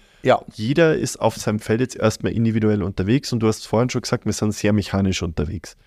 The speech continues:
Speaker 2: Ich höre eine bestimmte Sache und dann ist es so und es, es gibt nur diese Lösung. Ähm, und ich glaube, dass, so wie ich gerade gesagt habe, dass Dinge viel komplexer sind, als wir manchmal wahrnehmen möchten und drum glaube ich, dass in Zukunft die große Herausforderung sein wird,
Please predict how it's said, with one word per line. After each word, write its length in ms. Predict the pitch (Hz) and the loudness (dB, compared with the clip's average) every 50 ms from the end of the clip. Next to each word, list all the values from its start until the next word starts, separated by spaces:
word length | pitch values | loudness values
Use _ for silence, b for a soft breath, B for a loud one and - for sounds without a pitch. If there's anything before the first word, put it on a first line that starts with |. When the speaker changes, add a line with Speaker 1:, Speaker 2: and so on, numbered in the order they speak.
| _ _ _ _ _ _ _ _ _ _ _ _ _ | _ _ _ _ _ _ _ _ _ _ _ _ _
Speaker 2:
Ich 240 | - 98 - - - - | -10 -10 -10 -10 -10 -8
höre 460 | - 92 95 107 113 127 139 135 - - - - - - | -4 0 4 6 6 6 6 4 2 -2 -6 -8 -2 0
eine 220 | 104 107 123 135 | 2 2 4 2
bestimmte 420 | 123 123 110 - - 113 104 - 90 | 2 0 -2 0 0 0 0 0 0
Sache 480 | - - 120 131 - - 156 147 147 | 2 2 2 2 2 0 -2 0 -2
und 280 | - - - 107 - - | -2 -2 -4 -4 -2 -2
dann 120 | 101 98 | -2 -2
ist 260 | - - 131 127 - - | -2 -4 -4 -4 -2 -4
es 140 | 143 - | -4 -2
so 160 | - - 135 127 | -2 0 0 0
und 80 | 120 | 0
es, 160 | 110 101 - | 0 -2 -4
es 160 | 101 - - - | -4 -8 -8 -6
gibt 200 | - - - - | -8 -4 0 0
nur 120 | 107 101 | 0 0
diese 260 | - - 95 87 95 | 0 0 -2 0 0
Lösung. 460 | 90 - 87 87 - - 87 85 87 - - b b b b b b b b b b - | 0 0 -2 -4 -4 -6 -8 -8 -8 -10 -14 b b b b b b b b b b 2
Ähm, 340 | 95 95 95 95 98 101 - _ | 4 4 4 4 2 2 0 _
und 200 | - 107 101 - - | -2 -2 -2 -2 -2
ich 260 | 107 95 - - _ | -2 -2 -4 -6 _
glaube, 720 | - - 98 92 90 104 135 147 147 143 143 143 139 - - _ - | -2 0 2 4 4 4 4 4 4 4 4 4 2 0 -6 _ -2
dass, 360 | - 110 101 - - - - - _ _ - - - - - | -2 -2 0 -2 -6 -10 -14 -16 _ _ -20 -20 -20 -12 -10
so 240 | - - 107 110 107 | -8 -6 -2 0 2
wie 60 | 120 | 2
ich 80 | 107 | 2
gerade 140 | - 110 107 | 2 2 0
gesagt 280 | - - - 123 - - | 2 2 0 0 2 0
habe, 120 | 101 - - | 0 0 0
dass 260 | - - - - - | -2 -2 -2 -6 -8
Dinge 340 | - 101 - 117 123 127 120 | -6 -2 2 4 4 4 4
viel 160 | - - 117 110 | 2 0 -2 -2
komplexer 460 | - - 95 - 98 110 - - 123 | -2 -4 -2 0 0 0 0 -2 -2
sind, 180 | - - 110 | 0 0 0
als 160 | - 98 - - | 0 -2 0 0
wir 60 | 101 | 0
manchmal 320 | 104 104 98 - - 95 87 | 0 0 0 -2 -2 -2 -2
wahrnehmen 420 | 92 95 107 123 127 123 123 120 | 0 0 0 2 2 2 2 2
möchten 240 | 117 117 - - 101 | 0 0 -2 -2 -4
und 160 | 101 101 - | -4 -2 0
drum 180 | - 113 123 120 | 2 2 2 2
glaube 240 | 107 - 98 107 120 | 2 0 0 0 0
ich, 60 | 117 | -2
dass 200 | - 107 - - | -2 -4 -4 -4
in 100 | 98 90 | -6 -8
Zukunft 560 | - - - 165 156 - - 113 101 - - - | -4 -2 -2 -2 0 2 0 0 0 0 -4 -6
die 60 | 98 | -4
große 280 | - 123 147 - - 139 | -2 -2 0 0 0 0
Herausforderung 640 | 123 110 117 120 - - - 101 92 82 90 95 87 | 2 2 0 -2 -2 -2 -2 0 0 0 -2 -2 -4
sein 240 | - - 87 92 | -2 -2 -2 0
wird, 160 | 98 117 117 | 0 -2 -2